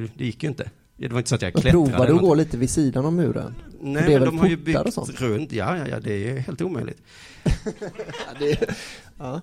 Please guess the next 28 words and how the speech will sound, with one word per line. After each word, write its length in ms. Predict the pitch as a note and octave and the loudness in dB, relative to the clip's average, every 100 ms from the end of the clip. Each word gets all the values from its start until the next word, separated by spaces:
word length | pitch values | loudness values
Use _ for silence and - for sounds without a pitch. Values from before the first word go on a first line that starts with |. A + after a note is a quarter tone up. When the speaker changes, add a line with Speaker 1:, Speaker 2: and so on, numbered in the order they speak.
| - | -4
Speaker 1:
Vi 140 | E3+ | 0
vet 320 | F3 F#3+ E3 | 4 4 4
ju, 140 | E3 F3+ | 2 0
Trump 420 | - - G#3 F#3+ | -2 -2 0 2
var 80 | G3+ | 2
ju 120 | D#3 | 2
väldigt 520 | C3 D#3+ E3 G#2+ G#2 | 4 4 4 0 0
dum 300 | G#2+ C3 G2 | 2 2 2
när 120 | G#2 A2 | 0 0
han 140 | A#2 | 0
liksom 240 | G#2 A2 | 0 -2
bufflade 520 | G#2 C#3 - - G#2 F#2+ | 2 2 0 -4 -4 -4
sig 100 | G2+ | -2
fram 180 | A2+ | -4
till 100 | F#2+ | -2
makten. 400 | A2 D#3 - - - _ | -2 -4 -6 -16 -20 _
Speaker 2:
Mm. 140 | D#3 | 2
Speaker 1:
Det 60 | C#3+ | 4
tycker 160 | D3+ C#3 | 2 0
inte 140 | A#2+ | 0
jag 80 | G#2 | 0
om 80 | F#2 | 0
heller. 200 | G#2 F#2+ | -2 -2
Han 100 | A#2 | -2
var 60 | |
ju 60 | A2+ | -2
väldigt 200 | G#2+ G2 | -2 -2
bufflig 480 | G#2 A#2 - - | -2 -2 -6 -12